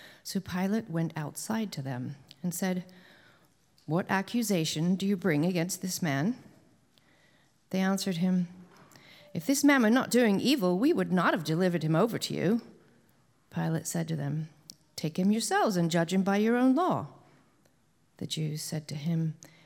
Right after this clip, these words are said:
"It's not lawful for us to put anyone to death."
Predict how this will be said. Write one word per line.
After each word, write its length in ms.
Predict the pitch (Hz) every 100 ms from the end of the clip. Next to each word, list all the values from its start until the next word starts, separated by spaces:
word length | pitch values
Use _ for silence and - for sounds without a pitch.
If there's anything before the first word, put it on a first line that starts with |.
| _ _
"It's 160 | - -
not 220 | 269 330
lawful 460 | 208 262 349 - 165
for 180 | - -
us 180 | 254
to 100 | -
put 200 | 175 -
anyone 340 | 156 170 147 143
to 80 | 131
death." 460 | 123 113 - -